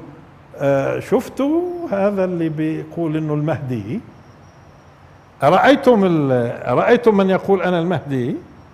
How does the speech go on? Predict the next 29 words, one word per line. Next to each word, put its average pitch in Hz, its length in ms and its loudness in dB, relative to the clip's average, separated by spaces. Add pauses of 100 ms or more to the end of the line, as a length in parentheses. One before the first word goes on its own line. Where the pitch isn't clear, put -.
(260)
شفتوه 147 340 -2
ولا 226 140 2
ما 160 80 0
شفتوهوش؟ 135 520 -6 (1000)
شو 156 140 -2
يعني 147 280 0
هذا 120 180 2
الكلام؟ 113 340 -4
شو 139 100 -8
معناه؟ 120 340 -4 (1120)
شو 151 80 0
معنات 160 280 2
أرأيت؟ 143 440 2 (1200)
أيوة، 143 440 2 (480)
إنه 139 140 -6
يعني 123 320 -8
خلاص 175 360 2
بكفي 208 320 -6
شفت، 165 260 -6 (100)
بكفي 233 300 -6
تشوفه، 156 420 -6 (680)
بكفي 240 240 -4
تشوفه، 160 340 -2
بس 247 220 0
ي-، 233 140 -2 (420)
آه، 208 200 0 (340)
آه، - 140 -6 (560)
بكفي 226 420 -2
تشوف 190 500 -4